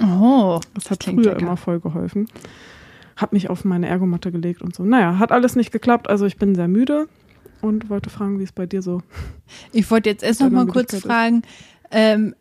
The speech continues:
Speaker 1: das mit der Zunge, mit dem Gegendrücken und so.
Speaker 2: Ach so.
Speaker 1: Ähm, kommt das bei dir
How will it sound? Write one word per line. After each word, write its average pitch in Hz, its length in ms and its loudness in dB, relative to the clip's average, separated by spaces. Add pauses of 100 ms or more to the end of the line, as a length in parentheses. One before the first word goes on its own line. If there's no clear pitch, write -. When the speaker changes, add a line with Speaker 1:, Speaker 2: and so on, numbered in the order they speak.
(120)
Speaker 1:
das 214 280 -2
mit 208 240 0
der 190 160 -4
Zunge, 233 260 2
mit 226 200 2
dem 180 120 -2
Gegendrücken 233 560 0
und 226 160 -4
so. 233 220 -2 (280)
Speaker 2:
Ach 208 120 -2
so. 190 200 -4
Speaker 1:
Ähm, 208 640 0 (800)
kommt 220 300 0
das 208 200 -2
bei 202 220 0
dir 196 320 0